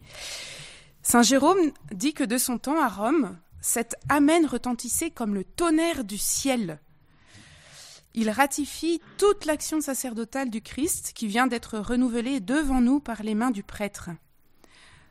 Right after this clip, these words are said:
Cet Amen final nous associe à toute la prière qui vient d'avoir lieu et s'achève en action de grâce qui monte vers le Père par la médiation du Christ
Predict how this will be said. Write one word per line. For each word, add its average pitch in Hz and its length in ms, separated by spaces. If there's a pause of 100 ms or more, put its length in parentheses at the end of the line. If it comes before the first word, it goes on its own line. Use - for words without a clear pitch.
Cet - 440
Amen 277 340
final 226 600 (120)
nous 214 180
associe 254 500
à 226 60
toute 381 320
la 277 100
prière 269 440
qui 220 160
vient 254 180
d'avoir 214 300
lieu 220 260 (580)
et 226 100
s'achève 254 440
en 214 140
action 277 420
de 240 100
grâce 202 600 (340)
qui 240 140
monte 233 200
vers 269 300
le 247 120
Père 262 420
par 277 240
la 254 100
médiation 240 480
du 233 100
Christ - 540